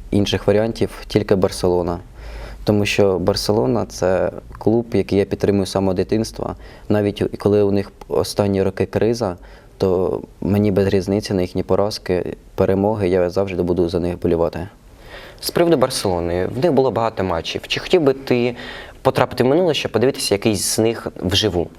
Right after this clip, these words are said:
Speaker 1: Звісно, я б хотів би подивитися матч Барселона П С Ж в Лізі Чемпіонів, тому що спочатку Барселона програла чотири нуль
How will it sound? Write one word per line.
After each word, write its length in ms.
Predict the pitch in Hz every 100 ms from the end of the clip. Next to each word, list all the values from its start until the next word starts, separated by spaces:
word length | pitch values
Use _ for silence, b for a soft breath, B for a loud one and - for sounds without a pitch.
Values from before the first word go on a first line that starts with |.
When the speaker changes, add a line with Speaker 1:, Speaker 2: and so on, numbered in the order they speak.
| B B B B -
Speaker 1:
Звісно, 440 | 104 110 113 104
я 120 | 101
б 80 | 113
хотів 300 | - 113 123
би 100 | 110
подивитися 680 | - 95 101 104 - 101 98
матч 360 | 104 107 - -
Барселона 540 | 104 95 - 101 101
П 120 | 98 95
С 160 | 101
Ж 240 | 95 104 120 B B B B B
в 80 | 104
Лізі 240 | 101 101 101
Чемпіонів, 640 | 104 98 101 107 117 104 - B B B
тому 240 | 101 101
що 180 | 101 104
спочатку 500 | 95 - - 107 -
Барселона 460 | 98 - 104 104 98
програла 420 | 98 92 98 98
чотири 360 | - - 98 98
нуль 180 | 104